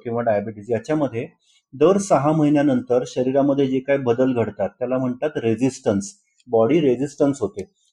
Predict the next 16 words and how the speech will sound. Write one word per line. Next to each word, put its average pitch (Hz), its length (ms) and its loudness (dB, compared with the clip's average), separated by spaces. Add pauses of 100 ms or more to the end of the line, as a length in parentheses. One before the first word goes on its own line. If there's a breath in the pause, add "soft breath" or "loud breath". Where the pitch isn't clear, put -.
(120)
एखादी 147 300 -2
गोळी 143 300 2
सुरू 151 240 0
केल्यानंतर 127 580 0
काही 131 340 -2
दिवसानंतर 131 640 0
त्या 135 140 -2
गोळीचा 131 440 2
शरीरामधला 131 640 0 (120)
इफेक्ट 151 440 -2
हा 160 80 -2
कमी 139 320 0
व्हायला 123 260 0
लागतो, 113 280 -4
कारण 143 320 -2 (460)
पेशंटची 123 640 0